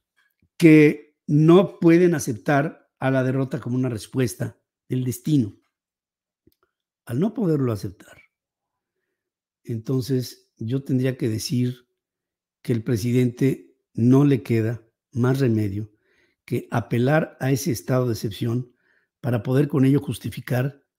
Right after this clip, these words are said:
la no pérdida del poder. Él quisiera tener una candidata como Xóchitl,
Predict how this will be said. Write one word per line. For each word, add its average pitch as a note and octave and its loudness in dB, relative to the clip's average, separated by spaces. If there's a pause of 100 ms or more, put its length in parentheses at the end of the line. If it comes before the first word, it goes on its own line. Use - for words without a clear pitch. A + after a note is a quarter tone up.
la A#2+ -2
no B2 2
pérdida A2+ -2
del G#2+ -8
poder. - -18 (1600)
Él D#4 2
quisiera G3 2
tener B2+ 0
una C3 2
candidata A#2 -2
como A2 -4
Xóchitl, - -10